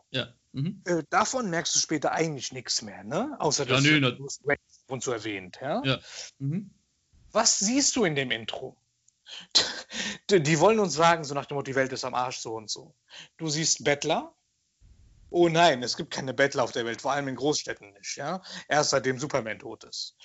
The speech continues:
Speaker 2: Du siehst irgendeinen Nazi, <laughs> der, der ne, äh, der irgendwie so eine, äh, der irgendwie so eine Obst-, so einen Obstkorb umtritt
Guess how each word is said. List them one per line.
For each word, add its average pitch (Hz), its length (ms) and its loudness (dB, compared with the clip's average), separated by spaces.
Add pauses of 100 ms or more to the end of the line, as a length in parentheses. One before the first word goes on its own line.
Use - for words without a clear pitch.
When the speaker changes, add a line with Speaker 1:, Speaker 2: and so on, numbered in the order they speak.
(360)
Speaker 2:
Du 185 120 -2
siehst 165 280 2
irgendeinen 151 300 0
Nazi, 185 460 2
<laughs> - 0 -
der, - 100 -2 (800)
der 156 120 6
ne, 147 80 4
äh, 151 360 4
der 151 320 2
irgendwie 151 320 -2
so 135 140 0
eine, 135 540 4
äh, - 0 - (400)
der 156 100 6
irgendwie 151 340 2
so 131 160 0
eine 131 380 2 (180)
Obst-, - 720 2
so 143 140 -4
einen 147 80 -4
Obstkorb 190 840 0
umtritt 214 720 -6